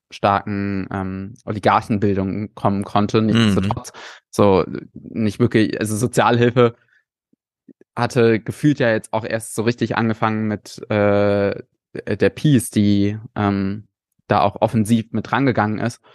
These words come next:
Speaker 1: Da muss man jetzt auch glücklicherweise sagen, dass, ähm, während, ähm, des Wahlkampfs jetzt da die Bürgerplattform, also die Partei von Tusk, die ja
Speaker 2: Mhm.
Speaker 1: konservativ ist, die ist ja vom Äquivalent her die C D U, so,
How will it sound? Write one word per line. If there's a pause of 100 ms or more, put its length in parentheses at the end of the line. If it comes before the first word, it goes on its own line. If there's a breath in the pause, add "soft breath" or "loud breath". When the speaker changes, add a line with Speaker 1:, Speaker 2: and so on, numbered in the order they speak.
(260 soft breath)
Speaker 1:
Da
muss
man
jetzt
auch
glücklicherweise
sagen,
dass,
ähm, (520 loud breath)
während,
ähm,
des
Wahlkampfs
jetzt
da
die
Bürgerplattform, (100)
also
die
Partei
von
Tusk, (720 soft breath)
die
ja
Speaker 2:
Mhm.
Speaker 1:
konservativ
ist,
die
ist
ja
vom
Äquivalent
her
die
C
D
U, (160)
so,